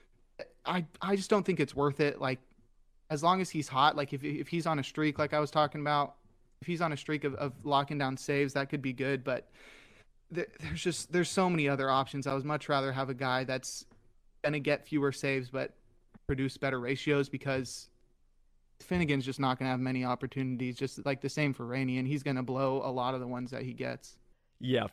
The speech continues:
Speaker 2: Finnegan is one of those roles over skills guys. <laughs>
Speaker 1: Yeah.
Speaker 2: That's, that's one of those guys. But we've talked a lot about relievers and how we go about picking them up and drafting them and using them correctly. But what is your personal strategy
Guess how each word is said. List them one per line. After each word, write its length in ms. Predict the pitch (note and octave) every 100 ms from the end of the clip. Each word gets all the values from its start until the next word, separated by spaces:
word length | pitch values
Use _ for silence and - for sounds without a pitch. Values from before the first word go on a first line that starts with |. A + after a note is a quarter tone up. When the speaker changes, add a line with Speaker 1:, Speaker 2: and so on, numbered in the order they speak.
| -
Speaker 2:
Finnegan 380 | G#3+ A#3 A3+ B3+
is 120 | F#3
one 140 | D#3 F3+
of 60 |
those 220 | D#3+ D3+
roles 720 | A2 G#2+ A#2 D#3+ F3+ F3 F3 D3+
over 340 | D3 C#3+ B2+ C3
skills 520 | - D3 C#3 A#2+ G#2+
guys. 520 | A2+ A2 G2+ A#2+ C3 C#5+
<laughs> 40 | - - - - - F#3+ - -
Speaker 1:
Yeah. 180 | D#3 C#3 -
Speaker 2:
That's, 280 | F3+ F3+ - -
that's 180 | - F3
one 100 | F3+
of 40 | F3
those 180 | D#3 B2
guys. 280 | - - - - -
But 320 | D3+ G3 - _ _ - _ _ -
we've 100 | D#3+
talked 240 | F#3+ F3+
a 40 |
lot 200 | F3+ F#3+
about 400 | F#3 E3 E3 - C#3
relievers 720 | C#3 C#3 C#3+ C#3 C#3 C3 A2+
and 220 | G2 F2+ _ _ -
how 120 | C#3
we 80 | C3
go 140 | C3
about 240 | B2+ A#2 -
picking 240 | A#2 A#2
them 100 | A#2
up 160 | B2 A#2
and 100 | G2+
drafting 360 | A#2 A#2+ -
them 100 | A#2+
and 80 | G#2+
using 220 | B2 A#2+
them 100 | A#2
correctly. 480 | - B2+ A2+ A#2+ A2+ _ -
But 260 | D3+ - _
what 240 | A#2+ C#3+ A#3+
is 180 | D#3 C3+
your 400 | F#3 F3+ B2 G2+
personal 380 | - C3 - B2
strategy 640 | - B2+ A2+ G2+ G#2 G2